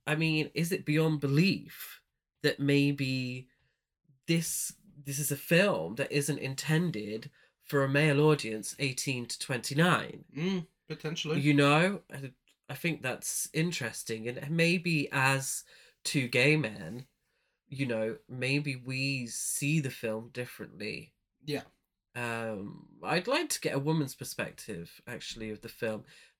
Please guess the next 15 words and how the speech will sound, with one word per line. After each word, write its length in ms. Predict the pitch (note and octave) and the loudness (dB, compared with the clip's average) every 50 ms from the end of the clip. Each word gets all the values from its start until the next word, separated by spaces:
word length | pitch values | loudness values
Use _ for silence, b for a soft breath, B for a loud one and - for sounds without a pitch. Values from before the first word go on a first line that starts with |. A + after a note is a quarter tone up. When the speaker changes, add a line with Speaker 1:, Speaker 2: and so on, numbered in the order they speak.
| - | -8
Speaker 1:
There 140 | C3 C3 C3 | -6 -4 -4
was 200 | C3+ C3+ - - | -4 -4 0 2
a 160 | C#3+ C3+ A2+ | 2 2 4
very 260 | C3 D3+ D#3 E3+ F#3+ F#3+ | 4 4 4 4 4 2
interesting 560 | E3+ - - C3 - - - - B2 A#2+ G#2+ - | 0 -2 -4 -6 -6 -6 -6 -6 -6 -6 -6 -6
write-up 400 | A#2+ B2 B2+ C3 - A2 A2 _ - | -4 -2 -2 -2 -2 -4 -8 _ -10
on, 300 | A#2 A2+ G#2+ G#2+ G#2+ F#2+ - _ _ - | -10 -8 -8 -8 -10 -12 -14 _ _ -14
uh, 200 | A#2 G#2+ G#2 F#2+ - - - _ _ _ _ _ - | -12 -10 -10 -12 -12 -16 -20 _ _ _ _ _ -10
bloody 260 | B2+ B2 - A#2+ A2 | -8 -8 -8 -8 -10
disgusting 720 | - A2 - - - C#3 - - - - A2+ A2 G#2+ G#2+ | -8 -8 -8 -4 -4 -4 -4 -4 -6 -6 -6 -8 -8 -8
dot 220 | G2+ - G#2+ F#2 - | -8 -8 -8 -10 -10
com 300 | - - A2 G#2+ G#2+ G#2 | -12 -10 -10 -10 -10 -10
that 100 | G#2+ - | -10 -10
I 80 | A2 A2 | -10 -8
read. 420 | G#2+ A#2 A#2 G#2+ G#2 G#2+ G#2+ G2+ | -6 -4 -4 -4 -4 -8 -10 -12